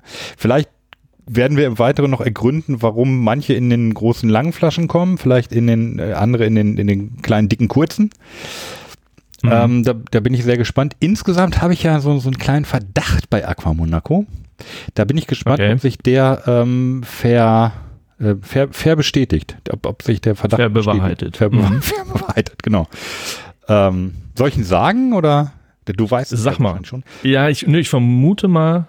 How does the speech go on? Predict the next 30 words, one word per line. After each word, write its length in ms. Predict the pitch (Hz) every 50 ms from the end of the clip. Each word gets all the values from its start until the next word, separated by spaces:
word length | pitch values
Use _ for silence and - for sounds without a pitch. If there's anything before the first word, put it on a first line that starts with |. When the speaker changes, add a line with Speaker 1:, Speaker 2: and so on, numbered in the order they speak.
| _ _ _ _ _ _ _
Speaker 2:
nee, 300 | - 117 117 120 139 160 - - - -
also 180 | - 120 131
ich 160 | 165 123 -
vermute, 420 | - 135 123 117 135 170 - 165 147
das 200 | 135 131 - -
geht 180 | - 135 -
in 100 | 147 135 127
Richtung 260 | 123 123 - 131 117
Zuckergehalt, 560 | - - 123 - 156 156 160 151 156 165 180 -
weil, 380 | 127 104 101 117 120 - - 120
soweit 240 | 107 113 107 -
ich 140 | - 101 -
mitgekriegt 380 | 143 143 - - 127 131 - -
habe, 180 | 127 123 123
ist 200 | 120 113 - -
ein, 300 | - 104 107 120 139 139
äh, 800 | - - 117 117 113 110 107 110 127 117 - - - 92 95 92
herausstechendes 560 | 104 95 101 113 - - 135 113 131 120 101
Merkmal, 340 | 113 101 98 - - 123 120
dass 160 | 110 110 -
die 160 | - 117 101
wenig 300 | 98 107 101 117 117 -
Zucker 200 | - 156 - 127
haben 140 | 98 90 95
und 100 | 98 92
da 40 | -
auch 100 | - 90
stolz 300 | - - 117 107 - -
drauf 180 | - 98 - -
sind. 300 | - 90 98 135 151